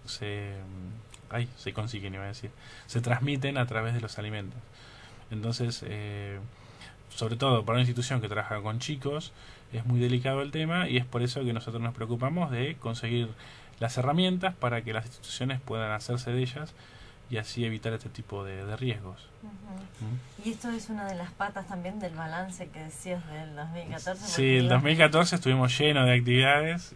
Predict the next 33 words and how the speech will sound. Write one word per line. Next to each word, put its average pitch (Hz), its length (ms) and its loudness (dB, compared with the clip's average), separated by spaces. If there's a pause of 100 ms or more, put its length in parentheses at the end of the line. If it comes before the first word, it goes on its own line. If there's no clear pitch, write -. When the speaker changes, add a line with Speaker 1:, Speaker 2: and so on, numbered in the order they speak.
Speaker 1:
y 113 60 -4
lleno 123 380 2
de, 107 280 -2
porque 120 180 -2
cada 165 180 6
año 185 240 6
se - 140 -4
van 127 260 2
apareciendo 123 340 2
desafíos 113 460 -2
nuevos. 107 300 -4 (280)
Speaker 2:
Ujú. 214 200 -8 (320)
Speaker 1:
Este 123 260 2
año, 143 420 2 (100)
el 107 300 -4
dos 110 160 -2
mil 123 140 4
quince, 143 460 -2 (140)
ya 107 120 -2
proyectando, 123 540 2
Speaker 2:
Ujú. 226 680 -6
Speaker 1:
este, 107 720 -4
ganamos 123 420 6
otro 151 380 8
proyecto, 139 460 0
esta 127 200 2
vez 123 100 2
con 123 80 2
la 113 60 4
Facultad 113 320 0
de 123 60 4
Ciencias 120 260 0
Económicas, 127 480 2